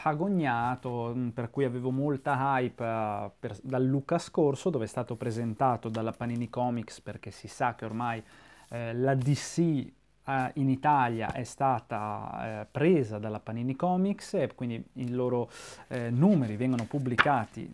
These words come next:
a, dalla Panini Comics come per la Marvel.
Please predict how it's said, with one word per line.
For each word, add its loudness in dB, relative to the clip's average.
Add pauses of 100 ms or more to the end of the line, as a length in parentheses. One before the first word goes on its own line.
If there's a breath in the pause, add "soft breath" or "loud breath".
a, -8
dalla -4
Panini -4
Comics -4
come -4
per -6
la 2
Marvel. 0